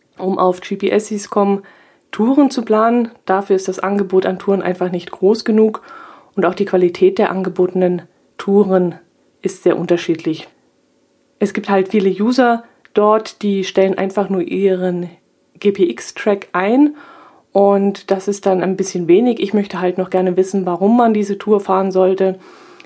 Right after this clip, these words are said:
was es am Wegesrand zu sehen gibt, wo man einkehren kann und solche Dinge. Und so viel Mühe machen sich eben die wenigsten. Okay, eigentlich wollte ich nicht schon wieder von den Hilfsmitteln erzählen, sondern von der eigentlichen Tour,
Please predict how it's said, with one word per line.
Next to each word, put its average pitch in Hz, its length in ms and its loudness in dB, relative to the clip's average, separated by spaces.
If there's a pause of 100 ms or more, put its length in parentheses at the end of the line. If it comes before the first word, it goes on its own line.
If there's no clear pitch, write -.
(120)
was 196 200 -4
es 202 120 0
am 196 140 0
Wegesrand 190 400 2
zu 165 100 -6
sehen 233 320 4
gibt, 214 540 0
wo 190 200 2
man 185 220 0
einkehren 208 520 -2
kann 185 200 -6
und 180 120 -4
solche 180 280 0
Dinge. 175 360 -2 (500)
Und 220 100 2
so 214 120 0
viel 226 180 2
Mühe 220 340 4
machen 190 280 0
sich 196 280 -2
eben 180 240 0
die 196 240 -4
wenigsten. 170 600 -4 (1900)
Okay, 240 260 2
eigentlich 214 320 0
wollte 214 200 4
ich - 460 -4
nicht 226 320 0
schon 208 400 2
wieder 208 200 2
von 202 120 -2
den 190 140 -2
Hilfsmitteln 240 560 2
erzählen, 220 380 2
sondern 196 280 0
von 196 140 -4
der 185 140 -2
eigentlichen 185 480 -6
Tour, 285 360 2